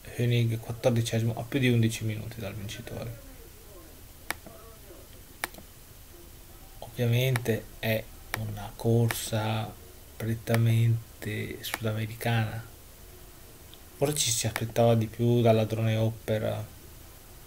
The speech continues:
oltre al terzo posto di Merchan e le vittorie. Non ha fatto molto altro la squadra di Gianni Savio.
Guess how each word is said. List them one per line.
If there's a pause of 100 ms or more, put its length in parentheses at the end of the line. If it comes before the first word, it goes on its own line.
(400)
oltre
al
terzo
posto
di
Merchan
e
le
vittorie. (1000)
Non
ha
fatto
molto
altro
la
squadra
di
Gianni
Savio.